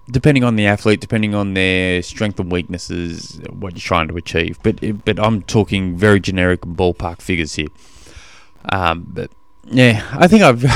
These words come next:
I think I've veered off a few times and I've lost where I'm heading with all this. But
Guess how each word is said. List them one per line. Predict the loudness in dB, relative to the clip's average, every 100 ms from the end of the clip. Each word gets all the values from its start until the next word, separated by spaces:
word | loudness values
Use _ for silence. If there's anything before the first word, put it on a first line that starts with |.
| 0 -2
I |
think | -2 0
I've | -2
veered | 2 2
off | 2 -2
a |
few | -6 -4 -2
times | 0 0 0
and | -2
I've | 0
lost | -2 -2 -8 -4
where | 0 0
I'm | -2 0
heading | 0 0 -6
with | -6
all | -4 -4
this. | -6 -10 -18 -18 -20 -4
But | -2 -2